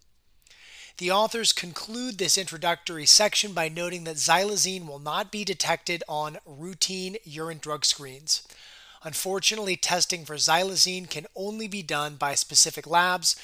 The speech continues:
that can perform gas chromatography mass spectrometry. To quote the authors, quote, "Without timely and widespread testing for xylazine, clinicians are underprepared to recognize and respond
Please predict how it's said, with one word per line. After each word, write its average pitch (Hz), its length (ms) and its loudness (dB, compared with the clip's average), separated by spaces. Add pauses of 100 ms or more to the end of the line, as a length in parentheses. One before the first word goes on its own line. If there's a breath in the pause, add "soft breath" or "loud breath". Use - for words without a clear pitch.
(320 loud breath)
that 170 200 0
can 160 280 0
perform 214 680 -4 (200)
gas 165 380 6
chromatography 180 960 -4 (160)
mass 151 500 0
spectrometry. 143 960 -4 (960 loud breath)
To - 100 -10
quote 190 300 -2
the 170 160 2
authors, 147 640 0 (480)
quote, 185 460 -6 (340 loud breath)
"Without 180 640 0
timely 220 600 0
and 160 200 -4
widespread 175 800 2
testing 170 400 0
for 151 120 -14
xylazine, 190 760 0 (480 loud breath)
clinicians 190 640 0
are 165 240 -4
underprepared 190 840 -2
to 151 100 -4
recognize 175 720 -2
and 156 220 -8
respond 170 580 0